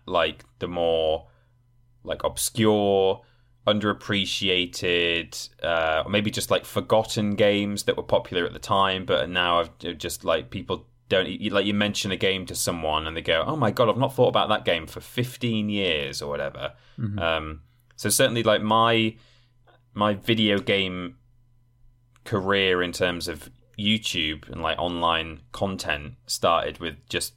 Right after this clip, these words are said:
Speaker 1: wanting to play or talk about, um,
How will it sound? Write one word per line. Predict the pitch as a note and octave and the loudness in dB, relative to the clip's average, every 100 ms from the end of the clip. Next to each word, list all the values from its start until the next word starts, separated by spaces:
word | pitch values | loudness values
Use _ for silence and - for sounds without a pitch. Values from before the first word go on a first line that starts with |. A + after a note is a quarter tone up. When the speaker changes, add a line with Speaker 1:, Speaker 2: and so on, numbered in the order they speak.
| - | -20
Speaker 1:
wanting | - F#2+ F2 D2+ | -6 -2 -2 -4
to | - F2 D#2+ D#2 - _ _ _ _ - | -2 0 0 -2 -12 _ _ _ _ -4
play | A2 G2 F2+ F2+ E2+ | 2 4 4 4 2
or | E2 | 0
talk | - G#2 F#2 - | 0 0 0 0
about, | E2+ E2 D#2+ E2 - _ _ _ _ _ | 0 2 2 2 -2 _ _ _ _ _
um, | F2+ E2 D#2 D#2 D2+ D2+ | -2 0 0 -4 -8 -10